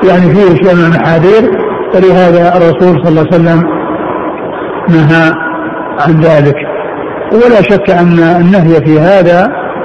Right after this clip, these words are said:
ليس كالنهي في المجسمة وكذلك في الجلالة، لأن هذا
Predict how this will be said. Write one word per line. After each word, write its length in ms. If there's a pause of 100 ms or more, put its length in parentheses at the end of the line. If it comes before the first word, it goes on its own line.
(160)
ليس 280
كالنهي 720
في 60
المجسمة 720 (580)
وكذلك 760
في 260
الجلالة، 760 (720)
لأن 440
هذا 520